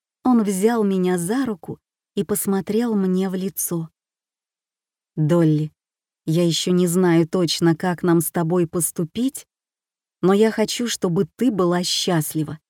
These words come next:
и ни о чем не тревожилась, пока я буду искать выход. Тебе нужно просто набраться терпения». «Терпения? Я терпела так долго, что уже и не помнила,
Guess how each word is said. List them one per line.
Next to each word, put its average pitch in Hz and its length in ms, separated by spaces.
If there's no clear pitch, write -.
и 208 100
ни 214 140
о 214 100
чем 254 320
не 220 140
тревожилась, 160 800
пока 220 300
я 233 260
буду 165 260
искать 202 460
выход. 170 560
Тебе 175 260
нужно 180 360
просто 233 480
набраться 180 720
терпения». 160 800
«Терпения? 220 880
Я 220 260
терпела 220 540
так 196 320
долго, 214 360
что - 220
уже 202 360
и 214 60
не 247 160
помнила, 208 580